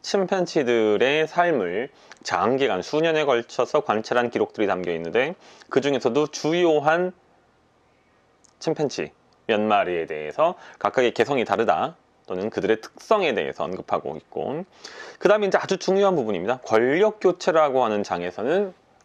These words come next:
여기서 나오는 가장 중요한 세 마리의 수컷 침팬지와 한 마리의 강력한 지도력을 가진 암컷 침팬지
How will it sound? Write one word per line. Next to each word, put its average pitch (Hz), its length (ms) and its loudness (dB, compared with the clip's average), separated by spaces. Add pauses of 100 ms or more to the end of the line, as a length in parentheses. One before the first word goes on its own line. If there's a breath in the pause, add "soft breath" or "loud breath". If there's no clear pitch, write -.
여기서 120 360 2
나오는 104 240 0
가장 147 440 0
중요한 127 600 0
세 180 280 -2
마리의 117 400 0 (520 soft breath)
수컷 - 600 -4
침팬지와 139 920 0 (260 loud breath)
한 196 240 0
마리의 127 560 2
강력한 160 760 0
지도력을 117 360 2
가진 101 260 2
암컷 101 520 -4
침팬지 117 640 -6